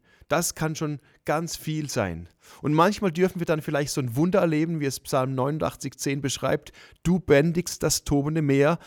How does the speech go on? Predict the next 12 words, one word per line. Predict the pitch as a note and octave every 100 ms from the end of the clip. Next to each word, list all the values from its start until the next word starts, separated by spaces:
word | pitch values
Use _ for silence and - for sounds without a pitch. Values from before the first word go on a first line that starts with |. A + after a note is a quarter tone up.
| - -
auch | C3+ B2 C3
wenn | C#3 E3+
sich | E3+ E3+ - - _
seine | - D3+ C#3+ B2+
Wogen | D3 D#3 -
auftürmen, | A#2 D3 - D#3+ D3+ C#3+
du | D3 D#3+
bringst | - C#3 D3+ - -
sie | C3
wieder | B2+ C3
zur | - C3
Ruhe.“ | G#2+ G#2 F#2